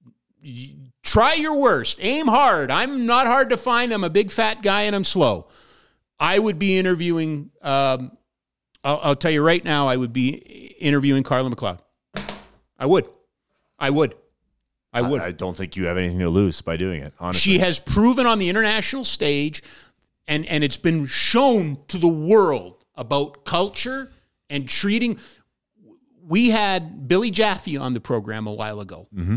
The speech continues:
Speaker 1: and we were talking about coaching today and, and coaching, you know, the way it used to be. And he said, "The difference now is you talk to the player, not at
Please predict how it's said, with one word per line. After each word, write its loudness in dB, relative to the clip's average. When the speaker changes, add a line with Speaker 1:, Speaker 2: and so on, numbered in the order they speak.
Speaker 1:
and -2
we 2
were -2
talking -2
about -2
coaching -4
today -6
and, -4
and -6
coaching, -4
you -6
know, -4
the -2
way 0
it -8
used -4
to -10
be. -20
And -8
he -4
said, -4
"The -12
difference -2
now -2
is -4
you -10
talk -2
to 6
the -2
player, -12
not -10
at -4